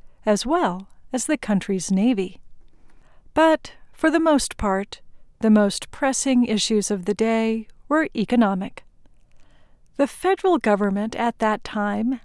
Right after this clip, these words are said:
had an unusually large surplus. Some argued that the surplus was hurting business.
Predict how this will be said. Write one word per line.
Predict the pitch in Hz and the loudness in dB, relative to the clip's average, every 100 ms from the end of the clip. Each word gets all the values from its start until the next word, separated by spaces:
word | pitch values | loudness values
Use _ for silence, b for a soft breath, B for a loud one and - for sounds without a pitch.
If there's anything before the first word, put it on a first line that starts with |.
| _ | _
had | - 254 262 269 - | -10 -2 0 0 0
an | 262 | 4
unusually | 269 254 247 320 330 220 196 214 | 6 6 6 6 6 4 0 -2
large | 208 214 262 208 196 - - | -2 -2 0 -2 -2 -8 -8
surplus. | - - 349 - 180 - - - - - - - - - - - | -8 -4 -4 -4 -6 -4 -6 -8 -12 -20 -20 -20 -20 -20 -20 -20
Some | - - 214 185 | -8 0 4 4
argued | 190 196 202 226 269 - | 2 0 -2 -2 -2 -4
that | 214 233 - | -2 -2 0
the | 233 | -2
surplus | - 294 302 - 214 220 - | 0 0 0 0 0 0 -4
was | 220 226 - | -2 -2 -4
hurting | - 320 226 196 | -4 0 2 2
business. | 202 285 - 196 190 - | 0 0 -2 -4 -6 -12